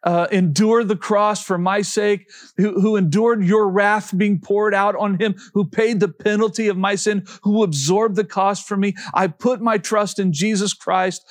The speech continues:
I thank you that, that he wasn't, uh, that he didn't stay in the grave,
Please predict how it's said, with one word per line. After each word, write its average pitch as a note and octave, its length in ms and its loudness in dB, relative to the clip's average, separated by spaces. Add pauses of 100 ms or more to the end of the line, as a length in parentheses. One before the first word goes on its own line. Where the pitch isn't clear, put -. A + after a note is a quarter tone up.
(140)
I F#3 140 2
thank A#3 500 -2
you G#3+ 100 0
that, F#3 300 -2
that F#3 180 0
he G3 100 0
wasn't, G3+ 480 -2 (240)
uh, F3+ 200 0
that F#3+ 200 0
he G3+ 60 2
didn't G#3+ 200 0
stay G#3 600 0
in G#3 100 2
the G3+ 80 0
grave, G3 600 0